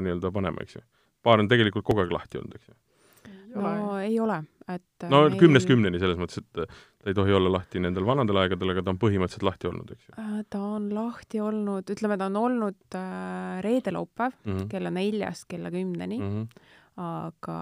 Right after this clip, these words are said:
Speaker 3: nüüd see nädal on sellise katsetamise aeg ja teeme seda lahti neljapäevast pühapäevani
Speaker 1: Mhm.
Speaker 3: juba.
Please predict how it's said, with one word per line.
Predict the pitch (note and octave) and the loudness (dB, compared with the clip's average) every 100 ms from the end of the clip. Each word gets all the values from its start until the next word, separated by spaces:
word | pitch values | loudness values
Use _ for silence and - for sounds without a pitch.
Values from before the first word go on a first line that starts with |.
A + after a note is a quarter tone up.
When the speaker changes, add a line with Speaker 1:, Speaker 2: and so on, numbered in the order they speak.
| - - F3 E3+ E3 | -8 -8 -8 -8 -6
Speaker 3:
nüüd | E3 F#3 G3+ F#3 F3 | -4 -2 -2 -2 -6
see | - - F3+ E3+ | -12 -10 -8 -6
nädal | E3 E3+ E3 E3 | -8 -10 -10 -10
on | E3+ | -10
sellise | F3 D#3+ E3 F3 E3 - - - | -10 -10 -12 -12 -12 -12 -14 -14
katsetamise | - G3+ - F3+ - E3+ F3 E3+ E3+ F3 E3+ - - F3 F#3 E3+ _ _ - - | -8 -8 -8 -12 -10 -12 -12 -12 -12 -10 -12 -12 -12 -12 -12 -14 _ _ -16 -2
aeg | G3+ G#3 - - _ _ - - _ | 0 0 -6 -20 _ _ -20 -20 _
ja | F#3 F3+ E3 E3 E3 E3+ | -8 -8 -6 -8 -8 -6
teeme | F3 E3+ | -6 -6
seda | - E3+ E3+ | -10 -12 -12
lahti | D#3 E3+ | -8 -4
neljapäevast | F3 F3 D#3+ - E3+ - | -2 -2 -4 -8 -12 -10
pühapäevani | F3 D#3+ _ - - F#2 | -10 -10 _ -16 -12 -10
Speaker 1:
Mhm. | |
Speaker 3:
juba. | F2 - | -10 -12